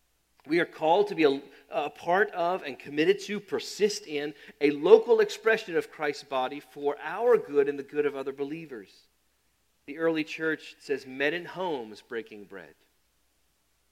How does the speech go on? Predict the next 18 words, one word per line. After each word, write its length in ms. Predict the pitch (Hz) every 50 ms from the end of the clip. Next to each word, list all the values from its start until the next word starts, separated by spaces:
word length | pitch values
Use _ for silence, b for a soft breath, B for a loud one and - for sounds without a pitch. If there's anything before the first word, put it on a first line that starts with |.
| _ _
They 80 | 123 123
met 280 | 127 135 139 135 -
from 120 | - 143 131
house 260 | 147 147 147 147 -
to 80 | - 151
house 380 | 147 160 135 147 151 143 143 - _
breaking 440 | 127 127 135 135 135 147 139 135 117
bread, 280 | 117 131 139 139 135 135 - - -
fellowshipping 560 | 139 139 147 156 147 147 - 139 135 135 131
with 140 | 127 120 -
one 100 | 143 139
another, 160 | 139 135 127 B B B B B B
and 180 | 165 165 175 175
they 80 | 165
met 300 | 165 165 175 196 226 208
for 200 | - - - 202
the 160 | 180 151 175
prayers. 640 | - - - - 170 185 180 156 123 104 87 76 -